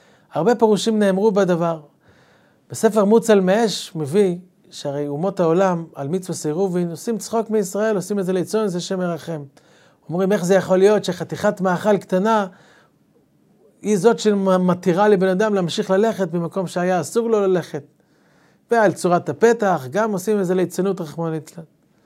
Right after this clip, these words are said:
מצד שני, על מצוות נטילת ידיים, זה דבר שמשבחים אותו בכל העולם, כמה שיותר לשמור על נקיוס, נקיוס ידיים, להיזהר משלא,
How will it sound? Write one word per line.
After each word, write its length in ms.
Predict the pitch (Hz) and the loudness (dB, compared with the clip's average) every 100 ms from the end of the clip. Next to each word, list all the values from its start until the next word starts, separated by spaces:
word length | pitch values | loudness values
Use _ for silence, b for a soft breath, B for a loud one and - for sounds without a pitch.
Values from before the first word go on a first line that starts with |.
| b b b b b b b | b b b b b b b
מצד 360 | 127 - 220 180 | -8 4 4 4
שני, 300 | 196 196 226 | 0 2 2
על 120 | 180 | 2
מצוות 380 | 151 - 180 202 | -2 -2 0 0
נטילת 420 | 180 208 190 180 | 2 2 2 -2
ידיים, 540 | 151 202 202 180 175 175 _ - | 0 0 0 0 -4 -10 _ -16
זה 120 | 123 | -8
דבר 260 | 135 175 180 | -2 -2 -2
שמשבחים 520 | 185 170 180 156 214 | -4 -4 -6 -2 0
אותו 200 | 208 196 | 0 -2
בכל 200 | 180 214 | -2 0
העולם, 360 | 208 233 233 | 2 2 0
כמה 220 | 185 190 180 | -2 -4 -2
שיותר 260 | 180 196 | -4 -2
לשמור 380 | 196 175 208 202 | -2 -2 -2 0
על 80 | 196 | 0
נקיוס, 600 | 180 254 277 208 - - b b b _ | -2 -2 0 0 -2 -16 b b b _
נקיוס 300 | - 180 175 | -2 0 0
ידיים, 540 | 147 214 233 190 156 160 b b b b _ _ _ _ _ | -2 0 0 0 -4 -12 b b b b _ _ _ _ _
להיזהר 480 | 147 131 147 185 196 | -8 -4 0 2 2
משלא, 380 | 175 147 156 | -2 -6 -4